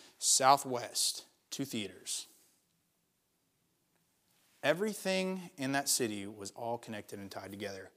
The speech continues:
with entertainment and the worship of false gods. So Paul's sitting there at the Areopagus, Mars Hill,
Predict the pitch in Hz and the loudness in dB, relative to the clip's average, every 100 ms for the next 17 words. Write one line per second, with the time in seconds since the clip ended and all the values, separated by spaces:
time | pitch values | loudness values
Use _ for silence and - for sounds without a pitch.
0 | _ _ _ _ 104 - - 123 143 120 | _ _ _ _ -20 -16 -8 -6 -6 -8
1 | 107 113 113 - _ _ _ - 98 95 | -8 -10 -12 -20 _ _ _ -12 -12 -4
2 | 107 120 - 120 - - _ _ - - | -2 -2 -4 -10 -14 -20 _ _ -18 -14
3 | 104 - 92 - - - - _ _ _ | -10 -10 -10 -14 -12 -12 -14 _ _ _
4 | _ _ _ - - - - - _ _ | _ _ _ -16 -12 -12 -16 -20 _ _
5 | _ _ _ _ _ - - - - - | _ _ _ _ _ -14 -14 -14 -10 -2
6 | 127 131 - 120 120 131 - 107 110 123 | -2 -2 -6 -6 -4 -6 -6 0 4 6
7 | 117 127 143 185 202 - 117 120 127 127 | 6 4 2 -2 -2 -2 2 6 6 4
8 | 131 165 202 | 4 2 2